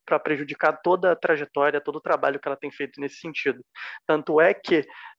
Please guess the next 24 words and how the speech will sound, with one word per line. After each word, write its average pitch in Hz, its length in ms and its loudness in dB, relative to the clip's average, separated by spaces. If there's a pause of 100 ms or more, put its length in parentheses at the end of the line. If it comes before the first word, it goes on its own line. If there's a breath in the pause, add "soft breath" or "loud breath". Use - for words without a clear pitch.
é, 139 400 2
mais 135 240 -4
pra 160 140 -6
frente, - 480 -10
ela 151 140 0
continua 147 640 -4
com 208 100 2
esse - 180 -6
posicionamento 147 680 -6
de 139 80 -16
diversidade. 151 880 2 (420 loud breath)
Recentemente 156 720 -2
também, 156 460 0
se - 140 -12
não 139 80 -2
me 139 100 -10
falha 165 280 2
a - 20 2
memória, 147 340 2
em 143 40 -4
dois 139 180 -2
mil 151 120 -6
e 139 40 -6
dezoito, 139 500 -4